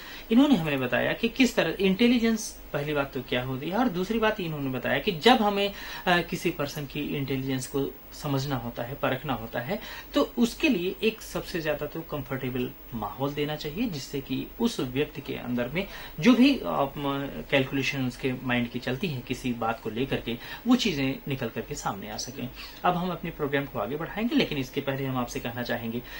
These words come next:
कि अगर आप हमारे expert से इस मुद्दे से जुड़ा हुआ कोई भी सवाल पूछना चाहें, तो आपका स्वागत है। आप हमसे संपर्क कर सकते हैं हमारे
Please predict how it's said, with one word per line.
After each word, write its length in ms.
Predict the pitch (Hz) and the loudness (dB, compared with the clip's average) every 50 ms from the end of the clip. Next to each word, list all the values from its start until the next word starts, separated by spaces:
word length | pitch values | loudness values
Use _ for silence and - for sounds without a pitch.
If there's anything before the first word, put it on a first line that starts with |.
| - - - - | -12 -12 -6 2
कि 80 | - 226 | 4 4
अगर 260 | 220 180 185 214 226 | 6 6 6 6 6
आप 140 | 233 214 - - | 6 4 2 0
हमारे 220 | 160 160 151 147 | -2 -2 0 0
expert 420 | 139 135 131 - - - 131 127 - | -2 -4 -6 -8 -4 -4 -4 -4 -4
से 200 | - 185 214 240 - 143 | -4 -6 -6 -4 -6 -8
इस 160 | 127 - 127 | -8 -4 -4
मुद्दे 200 | 123 117 120 120 | -2 -2 -2 -4
से 160 | - - 117 | -4 -6 -8
जुड़ा 260 | 110 - 113 131 151 | -6 -4 -2 0 0
हुआ 220 | 151 147 160 175 180 | 0 -2 -4 -6 -6
कोई 300 | 180 - 131 117 113 110 | -6 -4 -2 -2 -2 -2
भी 320 | 110 113 110 107 - - - - | -4 -6 -8 -8 -10 -10 -12 -10
सवाल 300 | - - 147 185 226 233 | -8 -2 2 4 4 4
पूछना 300 | - 226 185 - 208 196 | 4 2 0 0 -2 -4
चाहें, 260 | - 190 202 240 269 | -2 0 0 0 0
तो 100 | - 151 | 0 0
आपका 200 | 113 - - 117 | -2 -2 -4 -6
स्वागत 340 | - - 117 120 143 160 - - | -6 -4 -4 -6 -6 -6 -8 -8
है। 160 | 160 170 - | -8 -8 -6
आप 180 | - - - - | -8 -8 -10 -10
हमसे 300 | 123 113 - - 113 113 | -10 -10 -8 -6 -6 -6
संपर्क 380 | - - - 113 117 - 165 160 | -6 -8 -8 -8 -6 -6 -8 -6
कर 120 | - 165 | -6 -6
सकते 280 | 156 - 156 - - 170 | -6 -6 -8 -8 -8 -8
हैं 160 | 165 185 190 | -6 -6 -6
हमारे 340 | 175 139 123 110 120 120 120 | -4 -4 -2 -2 -2 -2 -4